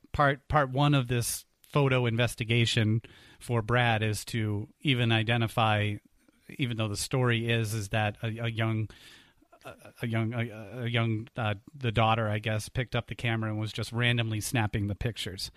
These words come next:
Um, and she was going through to, to, uh, delete them. It sort of looks like a Raggedy Ann doll, like a translucent Raggedy Ann doll. So it looks like the head's kinda cocked to one side.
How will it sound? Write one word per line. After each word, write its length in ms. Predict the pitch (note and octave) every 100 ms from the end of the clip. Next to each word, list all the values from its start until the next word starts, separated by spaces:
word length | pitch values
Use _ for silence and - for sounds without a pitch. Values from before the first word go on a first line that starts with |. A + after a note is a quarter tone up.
| - - - _ -
Um, 400 | G#2+ F#2+ F#2 - _ _ _ _ _ _ _ _ _ _ _ _ _
and 120 | A2+
she 100 | -
was 120 | A2+
going 240 | A2+ A#2 G#2
through 200 | A#2+ G#2+
to, 220 | G#2+ A2 -
to, 240 | - B2 G#2+
uh, 140 | G2 F#2
delete 380 | G#2 A#2+ C3
them. 340 | G#2 F#2 G2+ - _ - - - _ _ _ _ -
It 200 | D#3+ -
sort 260 | D#3+ A#3+
of 80 | E3+
looks 260 | B2 - B2
like 220 | A#2 A2+
a 60 |
Raggedy 680 | G#2 G#2+ A#2 B2 A#2+ G#2 G#2
Ann 200 | C3 D3
doll, 360 | F#2 D#2+ - G#2+ _ _ _ _ _ -
like 100 | G#2+
a 60 |
translucent 800 | - C#3 B2+ A#2 A#2+ B2 C3+ A#2
Raggedy 480 | A2 A2+ A2 G#2 G#2+
Ann 180 | A2+ G2+
doll. 300 | F#2 F#2 A2 - -
So 120 | A2+
it 100 | A2
looks 180 | C3+ F3+
like 100 | C#3+
the 100 | F2+
head's 260 | A#2 A#2
kinda 220 | - A2+
cocked 320 | G2+ B2 G#2+ -
to 80 |
one 200 | A2+ G#2+
side. 420 | F#2+ A#2 G#2+ C3